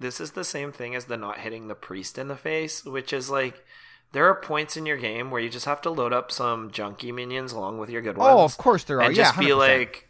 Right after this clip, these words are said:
Speaker 2: Yeah.
Speaker 1: "Do you have it?" Like, if you, and even if you get one of my junky minions, I'm still gonna kill you. It's just gonna be
Speaker 2: Yep.
Speaker 1: over. Um, I, I love the playing in and around it. I, it feels, um, yeah, it does feel bad sometimes, but, like, I don't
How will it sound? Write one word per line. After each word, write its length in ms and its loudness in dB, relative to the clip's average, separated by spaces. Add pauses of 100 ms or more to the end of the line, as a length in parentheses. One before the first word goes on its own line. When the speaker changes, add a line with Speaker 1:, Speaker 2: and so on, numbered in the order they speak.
(100)
Speaker 2:
Yeah. 200 2
Speaker 1:
"Do 60 -2
you 100 2
have 300 0
it?" 260 -2 (200)
Like, 280 -6
if 140 -8
you, 240 -8
and 140 -2
even 240 -4
if 100 -6
you 60 -6
get 180 0
one 80 -2
of 80 -4
my 80 0
junky 320 -6
minions, 320 -10
I'm 100 -6
still 160 -10
gonna 180 -14
kill 180 -12
you. 340 -14
It's 140 -20
just 160 -16
gonna 160 -16
be 80 -14
Speaker 2:
Yep. 180 -10
Speaker 1:
over. 200 -12 (420)
Um, 280 2
I, 200 -2
I 240 2
love 400 -2
the 280 0
playing 460 -8
in 160 -10
and 140 -8
around 360 -4
it. 280 -2
I, 200 -8
it 260 -8 (100)
feels, 580 -4 (580)
um, 600 2 (1800)
yeah, 280 0
it 140 -2
does 220 0
feel 200 2
bad 300 2
sometimes, 560 -10
but, 280 -8
like, 320 -10
I 120 -6
don't 340 -8